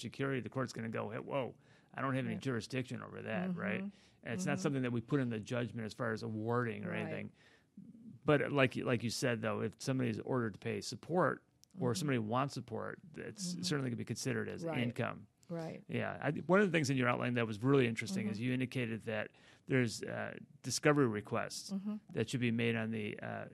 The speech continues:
Speaker 1: the administration.
Speaker 2: Mm-hmm.
Speaker 1: Um, could you speak about that?
Speaker 2: Right. It's just that you wanna make sure that, um, when you are doing discovery, um, if you can access, um, your spouse's, that, that report that I was talking about with the perforated si-,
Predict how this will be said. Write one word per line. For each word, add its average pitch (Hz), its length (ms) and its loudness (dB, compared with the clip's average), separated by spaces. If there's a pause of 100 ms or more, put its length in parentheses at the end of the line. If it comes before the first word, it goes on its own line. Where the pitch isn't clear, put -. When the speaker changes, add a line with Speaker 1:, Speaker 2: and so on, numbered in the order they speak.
(160)
Speaker 1:
the 123 120 0
administration. 120 1200 -2 (220)
Speaker 2:
Mm-hmm. 113 80 -6
Speaker 1:
Um, 104 380 -8 (380)
could 127 120 0
you 120 80 0
speak 127 280 0
about 110 300 -2
that? 113 220 -4 (880)
Speaker 2:
Right. 233 200 4
It's 208 120 -4
just 254 160 -2
that 240 80 2
you 240 120 -2
wanna 233 200 0
make 208 200 -2
sure 214 320 0
that, 196 380 0
um, 180 220 0
when 185 140 0
you 180 240 0 (200)
are 180 160 0
doing 208 260 -2
discovery, 196 720 -4
um, 175 320 -4
if 202 260 0
you 214 60 -6
can 180 260 -6 (100)
access, 214 800 -4
um, 170 320 -2
your 170 220 -4
spouse's, 175 840 -6
that, 180 180 -4
that 180 180 -4
report 180 320 -4
that 185 120 -4
I 180 60 0
was 180 100 -4
talking 185 320 -8
about 185 160 -4
with 175 120 -6
the 170 80 -10
perforated 180 580 -6
si-, - 160 -6